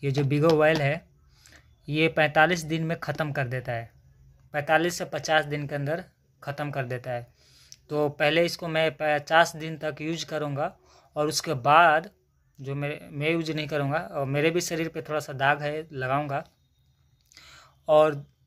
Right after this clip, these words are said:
मेरे पत्नी की जो पेट पे दाग है, जो डिलीवरी के समय हुआ है, वो लगाएंगे। और पचास दिन लगाने के बाद एक लगातार मैं आपको बताऊँगा कि क्या ये वास्तव में काम करता है या सिर्फ ऐसे कंपनी लोगों को बेवकूफ़ बना रही है।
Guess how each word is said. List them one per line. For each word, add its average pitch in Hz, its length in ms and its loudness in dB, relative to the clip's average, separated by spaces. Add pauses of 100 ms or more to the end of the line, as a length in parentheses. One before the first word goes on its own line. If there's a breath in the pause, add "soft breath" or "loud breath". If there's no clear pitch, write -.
(960)
मेरे 143 160 0
पत्नी 151 360 -2
की 160 80 -6
जो 160 100 -4
पेट 156 260 -6
पे 156 120 -4
दाग 139 280 2
है, 147 100 -2
जो 131 360 -8
डिलीवरी 131 380 -4
के 147 80 -6
समय 143 240 -8
हुआ 143 180 -2
है, 147 200 0 (500 loud breath)
वो 147 60 -2
लगाएंगे। 160 480 4
और 156 300 -2
पचास 165 300 2
दिन 170 220 -6
लगाने 156 320 4
के 160 100 -2
बाद 147 240 0
एक 143 140 -10
लगातार 139 420 -4
मैं 139 140 -6
आपको 135 220 -4
बताऊँगा 143 500 -2 (600 soft breath)
कि 143 100 -12
क्या 160 240 4
ये 160 140 4
वास्तव 147 460 -2
में 160 120 -6
काम 151 300 0
करता 170 340 -2
है 180 120 2
या 165 220 0
सिर्फ 151 320 -4
ऐसे 147 300 -4
कंपनी 147 420 -8
लोगों 143 260 -4
को 147 100 -12
बेवकूफ़ 135 440 -8
बना 123 260 -6
रही 117 220 -10
है। 117 100 -18